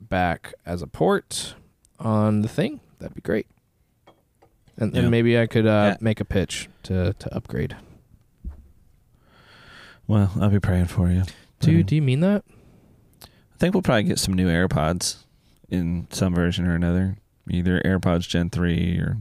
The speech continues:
Speaker 2: whatever,
Speaker 1: That's, I've
Speaker 2: so.
Speaker 1: mostly seen the Gen three. They look like AirPod Pros, but without the silicone.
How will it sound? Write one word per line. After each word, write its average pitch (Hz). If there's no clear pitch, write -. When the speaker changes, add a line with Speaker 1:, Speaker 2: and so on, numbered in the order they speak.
Speaker 2:
whatever, 87
Speaker 1:
That's, 117
I've 120
Speaker 2:
so. -
Speaker 1:
mostly 127
seen 110
the 98
Gen 95
three. 98
They 104
look 113
like 104
AirPod 101
Pros, 104
but -
without 95
the 87
silicone. 101